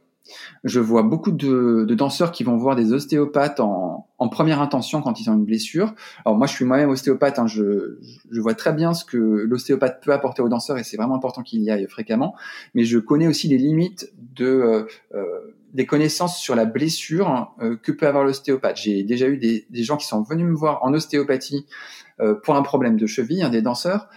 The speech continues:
qui avait déjà fait quatre séances d'ostéo avec un autre, euh, ostéo et qui vient de me voir en disant, « Bah voilà, lui, il connaît les danseurs, machin. »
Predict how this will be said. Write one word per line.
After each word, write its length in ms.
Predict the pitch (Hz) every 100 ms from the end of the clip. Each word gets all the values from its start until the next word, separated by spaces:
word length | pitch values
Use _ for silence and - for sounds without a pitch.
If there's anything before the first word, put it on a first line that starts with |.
| -
qui 100 | -
avait 160 | 120 117
déjà 200 | 120 131
fait 300 | - 139 -
quatre 220 | 185 175
séances 240 | 180 170
d'ostéo 480 | 143 147 - 151 156
avec 280 | 143 123 117
un 280 | 123 117 135
autre, 340 | 165 160 -
euh, 220 | 143 120 107
ostéo 560 | 131 - 135 139 143 - - - _
et 120 | 123
qui 140 | - 135
vient 120 | 139
de 60 |
me 100 | 139
voir 220 | 139 147 147
en 80 |
disant, « 220 | 127 123 131
Bah 100 | 123
voilà, 280 | 127 139 135
lui, 300 | 123 135 131
il 60 | 127
connaît 240 | 127 123
les 80 | 123
danseurs, 440 | 120 120 135 131
machin. » 500 | 120 107 - 175 208